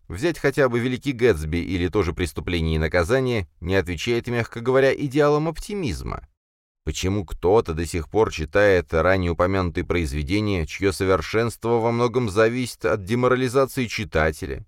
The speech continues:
является загадкой такой же глубокой, как и то, почему писатель хочет напугать читателя.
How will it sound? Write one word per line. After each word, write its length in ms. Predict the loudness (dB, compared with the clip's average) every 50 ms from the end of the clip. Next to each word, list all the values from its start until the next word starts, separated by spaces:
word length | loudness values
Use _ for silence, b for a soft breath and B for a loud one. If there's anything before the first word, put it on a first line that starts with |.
| _ -8
является 440 | -6 -2 2 2 2 2 2 -2 -2
загадкой 460 | 0 0 2 2 2 0 0 0 -2
такой 280 | -2 -2 0 0 0 0
же 120 | 0 -2
глубокой, 560 | -2 0 0 0 2 2 0 0 0 -2 -2
как 220 | 0 0 -2 0 -2
и 80 | -6
то, 280 | -4 0 0 0 0 0 _ _
почему 440 | -8 -8 -6 -6 -6 -4 -4 -4 -6
писатель 640 | -6 -8 -12 -10 -8 -4 -2 -2 -2 -2 -4 -6 -8
хочет 400 | -6 -4 -6 -6 -6 -6 -8 -6
напугать 480 | -4 -6 -4 -6 -6 -2 0 -2 -2 -2
читателя. 680 | -6 -10 -6 -4 -4 -4 -6 -8 -12 -12 -12 -14 -14